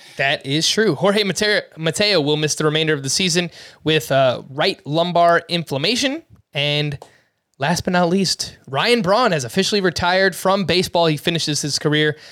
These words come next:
with a two ninety-six batting average, three fifty-two home runs, three hundred, why did I say that like that? Three hundred and fifty-two home runs, two hundred and sixteen steals,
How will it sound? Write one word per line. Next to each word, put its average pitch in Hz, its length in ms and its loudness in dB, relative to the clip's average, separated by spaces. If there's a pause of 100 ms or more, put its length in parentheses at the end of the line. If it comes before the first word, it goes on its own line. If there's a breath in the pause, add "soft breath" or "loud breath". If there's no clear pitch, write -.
(240 loud breath)
with 151 80 2
a 151 60 2
two 214 180 0
ninety-six 208 440 0
batting 180 300 0
average, 180 400 0
three 190 220 0
fifty-two 196 840 -2 (340 loud breath)
home 190 280 0
runs, 190 300 0
three 202 240 -4
hundred, 170 340 -2
why 156 120 2
did 185 60 0
I 165 40 -4
say 156 160 0
that 120 180 -10
like 110 160 -8
that? 113 160 -10
Three 247 240 2
hundred 226 260 2
and 175 120 -6
fifty-two 190 480 0
home 165 260 0
runs, 151 260 0 (300 loud breath)
two - 140 0
hundred 202 200 2
and 170 80 -4
sixteen 170 380 -2
steals, 160 460 0